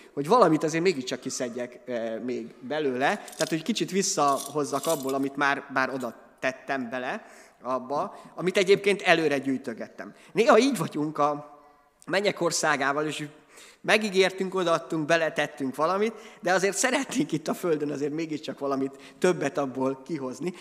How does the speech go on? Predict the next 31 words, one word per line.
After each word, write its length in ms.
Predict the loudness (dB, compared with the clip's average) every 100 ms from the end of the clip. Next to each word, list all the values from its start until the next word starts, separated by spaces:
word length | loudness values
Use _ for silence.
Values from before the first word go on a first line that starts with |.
| -18
és 100 | 0
addig 260 | 2 2 0
próbáljuk 500 | 2 2 4 0 0
rázogatni, 760 | 0 0 0 -2 -4 -4 -6 -8 -14
hogy 140 | -6 -4
azért 240 | -2 -4
mégiscsak 480 | -6 -6 -6 -8 -6
visszakerüljön, 1500 | -6 -2 -2 -4 -8 -6 -6 -6 -8 -6 -4 -2 -2 -4 -8 -18 -18
de 440 | 2 6 6 2 -12 -20 -20 _ _ _ _ _ _ _
ez 340 | 0 0 -4 -10 -20 _ _
nem 580 | 2 6 6 4 -8 -12 -20 _ _ _ _ _
az, 280 | -4 -2 -2
amire 600 | -4 -4 -4 -6 -8 -12
Isten 480 | -12 -8 -6 -6 -10 -16 _ -4
megbízást 720 | -4 -2 -4 -2 -4 -4 -6
adott 340 | -6 -6 -8 -10
számunkra, 520 | -6 -4 -4 -6 -6
hanem 180 | -6 -6
pont 300 | -6 -6 -6
arra, 500 | -6 -6 -6 -8 -10 -20 _
hogy 120 | _ 0
megértsük 720 | 2 2 2 -2 -2 -8 -6
azt, 240 | -6 -6
hogy 140 | -12 -8
hogy 200 | -6 0
lehet, 180 | 0
hogy 120 | 0 -6
itt 240 | -8 -2
a 60 | -2
földön 420 | 2 0 0 -2
élünk, 500 | -6 -8 -12 -12 -14